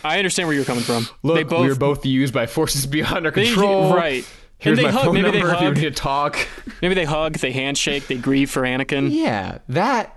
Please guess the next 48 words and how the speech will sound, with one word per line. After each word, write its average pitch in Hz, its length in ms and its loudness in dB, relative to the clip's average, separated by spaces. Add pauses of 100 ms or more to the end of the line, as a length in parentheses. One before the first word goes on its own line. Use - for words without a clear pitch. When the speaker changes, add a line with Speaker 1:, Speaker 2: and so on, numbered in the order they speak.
(120)
Speaker 2:
that 160 500 -6
would 117 100 -4
be, - 120 -8 (440)
I, - 160 -4 (300)
look, 156 340 -2
I'm 170 220 -4
all 143 180 0
for 123 220 -2
that, 127 220 -2
grieving 120 220 -2
for 104 120 -8
Anakin. 107 420 -4 (160)
I 143 140 -2
would 143 140 0
be 101 120 -2 (180)
all 117 360 2
for 90 720 -8
Obi-Wan 95 480 -4
lying 85 440 -8
to 73 100 -14
Ahsoka, - 360 -12 (320)
of 107 100 -10
saying, 87 300 -8
"Look, 87 180 -10
I 87 40 -10
had 87 140 -8
to 131 60 -2
Speaker 1:
Oh, 120 40 -2
Speaker 2:
kill 120 80 -2
him. 120 60 -2
Speaker 1:
okay. 117 280 -6
Speaker 2:
He's 92 180 -8
dead." 87 340 -8 (240)
Speaker 1:
That's 151 140 -2
Speaker 2:
Or 165 40 2
Speaker 1:
good, 165 60 2
Speaker 2:
not 180 100 0
Speaker 1:
too. 147 100 0
Speaker 2:
lying, 151 340 -2
of 117 60 0
just 113 160 -4
what 120 160 0
he, 117 80 -6
what 120 220 -2
he, 117 100 0
what 107 420 -2
he 104 80 -2
thought. 90 460 -8